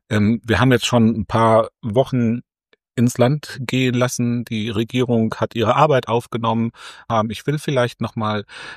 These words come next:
erste Impulse zur Energiepolitik von der neuen, ähm, Wirtschaftsministerin, ähm, Reiche daneben legen, die sich bei der Regierungserklärung und auch vorher bei Interviews schon mal geäußert hat,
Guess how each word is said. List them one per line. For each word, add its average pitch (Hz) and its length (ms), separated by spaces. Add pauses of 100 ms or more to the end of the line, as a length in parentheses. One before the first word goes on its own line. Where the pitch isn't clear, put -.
erste 131 340
Impulse 117 540
zur 107 240
Energiepolitik 104 880
von 98 160
der 98 80
neuen, 92 540
ähm, 92 200
Wirtschaftsministerin, 92 1080 (500)
ähm, 95 180
Reiche 104 1040
daneben 110 800
legen, 107 880
die 98 400
sich 98 300 (100)
bei 95 100
der 95 300
Regierungserklärung 104 800
und 98 100
auch 101 80
vorher 98 320
bei 92 120
Interviews 95 460
schon 104 120
mal 98 140
geäußert 104 480
hat, 107 160